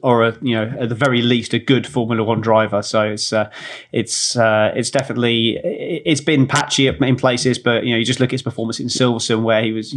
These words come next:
taken out of the race contention with no real fault of his own,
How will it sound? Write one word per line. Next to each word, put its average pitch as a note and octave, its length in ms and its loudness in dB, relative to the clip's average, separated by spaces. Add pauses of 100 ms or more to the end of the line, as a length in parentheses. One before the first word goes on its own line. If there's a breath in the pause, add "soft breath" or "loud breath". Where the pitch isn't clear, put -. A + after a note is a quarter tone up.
taken A#2+ 280 -2
out A#2 140 0
of A2 60 -4
the A#2 80 -4
race A#2 240 -2
contention A#2 680 -2
with A#2 120 -2
no B2 140 2
real A#2 260 0
fault A#2 260 2
of A2+ 40 -4
his A#2 100 -4
own, B2 280 2